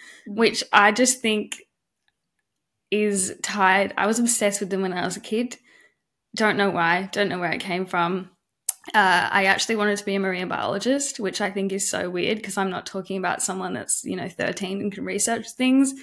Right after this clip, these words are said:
Speaker 2: I was probably about seven or eight, and I don't even know how a seven or eight-year-old knows what that is. But there's just something about them. I don't know whether it comes from being obsessed with them when I was a kid. Quite grounding.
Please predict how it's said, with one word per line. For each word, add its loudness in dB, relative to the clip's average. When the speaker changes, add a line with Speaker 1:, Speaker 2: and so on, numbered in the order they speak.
Speaker 2:
I 4
was 4
probably -2
about 0
seven 0
or -6
eight, -2
and 4
I 8
don't 4
even 2
know 2
how 0
a -4
seven -2
or -2
eight-year-old -4
knows -4
what -10
that -4
is. -4
But 2
there's 2
just 2
something 2
about 2
them. 0
I 2
don't -2
know -2
whether -2
it -10
comes -6
from -8
being -2
obsessed -4
with -6
them 0
when -2
I 0
was -2
a -10
kid. -2
Quite 0
grounding. -2